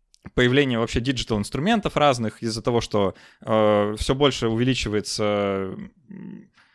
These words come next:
эффективность труда. Да, ну вот мы с вами сейчас общаемся, да, э, находясь за тысячу километров, я не знаю, сколько там меж-, между нами конкретно, да, но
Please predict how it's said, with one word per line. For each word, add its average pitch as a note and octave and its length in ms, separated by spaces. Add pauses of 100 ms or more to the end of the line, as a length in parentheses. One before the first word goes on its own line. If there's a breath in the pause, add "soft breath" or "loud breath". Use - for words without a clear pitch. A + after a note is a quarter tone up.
(100 soft breath)
эффективность B2 500
труда. G3 460 (300 soft breath)
Да, A#2+ 180
ну D#3 100
вот B2 120
мы D3+ 120
с - 60
вами C3 200
сейчас - 260
общаемся, B2+ 540 (260 soft breath)
да, A2+ 260
э, G#2 300
находясь B2 400
за G#2+ 100
тысячу - 280
километров, D3+ 320
я A2+ 60
не G#2 60
знаю, A2 120
сколько - 220
там - 140 (100)
меж-, G#2 260
между G2+ 260
нами F#2 180
конкретно, G#2 420
да, A2+ 120
но A2 180